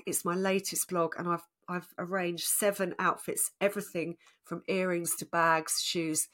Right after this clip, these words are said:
the whole thing. So it's nice and easy, and you've got something visual to look at after you've listened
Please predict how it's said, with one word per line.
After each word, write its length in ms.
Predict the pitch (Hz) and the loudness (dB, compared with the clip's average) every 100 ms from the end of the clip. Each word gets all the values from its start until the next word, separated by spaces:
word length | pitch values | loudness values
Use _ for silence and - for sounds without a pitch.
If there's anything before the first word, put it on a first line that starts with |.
| _ _ | _ _
the 100 | 170 | -4
whole 280 | 160 180 175 | 0 2 0
thing. 300 | - 160 156 | 0 -2 -2
So 120 | - | -2
it's 140 | - 170 | -2 0
nice 300 | 160 156 170 | 0 0 -4
and 80 | |
easy, 400 | 156 151 147 147 - - _ | -4 -4 -4 -6 -8 -20 _
and 120 | 165 | -6
you've 140 | 165 - | -4 -2
got 180 | 180 - | -2 0
something 260 | 160 170 | 0 -2
visual 380 | 156 170 160 165 | 0 2 2 -2
to 160 | - 165 | -4 -4
look 200 | 156 160 | -4 -2
at 120 | - | 0
after 360 | 165 151 - 151 | 0 -2 -4 -6
you've 160 | 143 | -4
listened 480 | 170 151 - 143 | -4 -2 -4 -6